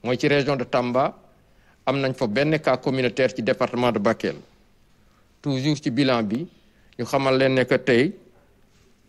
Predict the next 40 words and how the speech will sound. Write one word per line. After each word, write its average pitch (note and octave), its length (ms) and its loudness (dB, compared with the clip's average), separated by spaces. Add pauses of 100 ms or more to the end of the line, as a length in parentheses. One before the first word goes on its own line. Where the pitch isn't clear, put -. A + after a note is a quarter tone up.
(160)
fukki E3 240 -6
malade D3 460 2
ak D3 180 -2
juróom C#3 340 0
ñi C#3+ 120 -4
nga D3 80 0
xam C3+ 180 0
ne B2+ 80 0
ñenn C#3+ 240 0
ñi D3 240 2
ñu B2+ 160 -4
leen C#3 160 2
doon B2 160 0
topp C3 260 -2
ci C#3+ 120 -6
biir C3+ 160 0
kër B2+ 160 0
yi, C3+ 100 0
ñeneen C3+ 360 0
ñi B2 300 0
nekkoon B2 520 0
ci - 120 -6 (140)
hôpital, C3+ 580 0 (920)
wér D3+ 280 0
nañu. D#3 220 2
Bés C3 220 -2
ni D3+ 100 2
ki D#3 140 0
tey D3 180 2
dinañu B2+ 380 -2
génn C#3+ 260 2
bu A#2 180 -10
si D3+ 120 0
Yàlla C3 260 2
àndee. G2 280 0 (1500)
Amul C3+ 340 2
kenn F3 320 2 (380)
ku D3 100 -2
nekk C#3 220 0
réanimation. B2 720 0